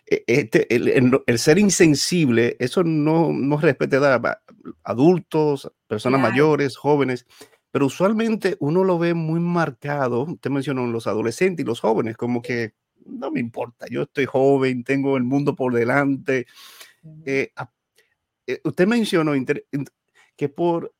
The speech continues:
Speaker 1: algún dolor, algún trauma, alguna situación del pasado, una rebeldía, ¿será también que los jóvenes, al no experimentar las consecuencias de sus decisiones a nivel como quizá un adulto ya la ha experimentado,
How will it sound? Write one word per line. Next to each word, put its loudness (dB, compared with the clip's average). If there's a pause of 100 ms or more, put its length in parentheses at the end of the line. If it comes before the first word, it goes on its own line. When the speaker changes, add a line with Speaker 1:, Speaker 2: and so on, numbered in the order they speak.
Speaker 1:
algún -4
dolor, 0
algún -10
trauma, -2
alguna -6
situación -8
del -6
pasado, -6
una -2
rebeldía, -4 (680)
¿será -2
también 0 (480)
que -4
los -2
jóvenes, -2 (120)
al -4
no 0
experimentar -2
las -4
consecuencias -2
de 2
sus -6
decisiones -2
a -4
nivel -2
como -4
quizá -6
un -2
adulto -2
ya 0
la 0
ha -6
experimentado, 0